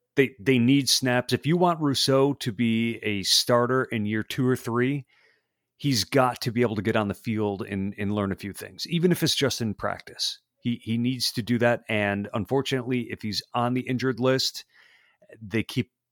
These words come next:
they have to keep him away from the, from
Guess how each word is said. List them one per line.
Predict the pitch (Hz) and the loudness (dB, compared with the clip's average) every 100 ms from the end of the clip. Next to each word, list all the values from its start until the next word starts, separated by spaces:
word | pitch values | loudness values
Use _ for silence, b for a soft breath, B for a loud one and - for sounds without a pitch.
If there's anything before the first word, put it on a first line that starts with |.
| 104 | -8
they | 113 | -4
have | 120 143 | 0 0
to | - | -2
keep | - 123 | -6 -2
him | 117 | 0
away | 107 104 90 82 | 2 2 0 -6
from | - 110 101 95 90 | -8 -2 -2 -2 -6
the, | 90 90 87 87 - - - - _ 110 - | -4 -2 -2 -6 -12 -20 -20 -20 _ -16 -8
from | 101 95 | -6 -8